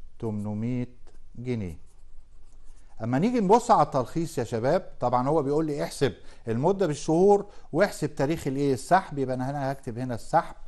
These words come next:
وهحط برضو تحتيه شرطة، يعني مطلوب مني المدة بالشهور وتاريخ الإيه؟ السحب.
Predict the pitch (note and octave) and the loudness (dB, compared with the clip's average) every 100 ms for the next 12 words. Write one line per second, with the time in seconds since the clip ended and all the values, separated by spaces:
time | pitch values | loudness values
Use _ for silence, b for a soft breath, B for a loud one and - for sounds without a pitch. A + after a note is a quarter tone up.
0 | b b b A#2 A#2 C#3 - B2 B2+ A2+ | b b b -2 0 -2 -2 -2 0 -2
1 | A2 - C3+ A#2+ C#3 C#3+ - C#3+ B B | -4 -4 -6 2 2 4 2 2 B B
2 | B A2+ A2 A2+ A2+ C3+ C3 C3 B2 A2+ | B -2 0 0 -2 -4 -2 -2 -2 -2
3 | C#3+ D3+ A#2+ G2+ B2 C3+ B2 A2+ A2+ - | -2 -2 -4 -4 -2 -2 -2 -4 -6 -6
4 | G2+ A2 A2+ - G2 - | -6 -4 -4 -4 -4 -4